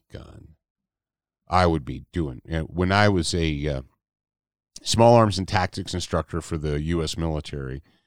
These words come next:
uh, we, we put thousands of, thousands of students through our school. And every once in a while, we'd get an older gentleman, when I say older, probably in his thirty, late thirties, early forties.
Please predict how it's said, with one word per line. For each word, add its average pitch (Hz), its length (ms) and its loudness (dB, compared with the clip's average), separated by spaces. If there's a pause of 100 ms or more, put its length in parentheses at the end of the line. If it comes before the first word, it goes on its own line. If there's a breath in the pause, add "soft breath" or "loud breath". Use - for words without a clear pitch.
(480)
uh, 76 160 -4
we, 87 140 0
we - 160 -6
put - 240 -4
thousands 85 580 0
of, 69 300 -12
thousands 73 420 -2
of 69 80 -12
students 65 440 -8
through 69 180 -6
our 71 80 -6
school. 71 420 -10 (380)
And 127 100 4
every 151 140 8
once 143 240 6
in 120 60 2
a - 20 4
while, 101 140 6
we'd 101 160 2
get 101 120 4
an 98 120 2
older 104 400 4
gentleman, 90 460 0
when 87 120 -2
I 85 60 0
say 85 200 0
older, 78 320 0
probably 76 420 -4
in 76 100 -4
his 71 180 -10
thirty, 76 400 -6
late 85 260 -2
thirties, 73 340 -6
early 65 220 -10
forties. 65 580 -8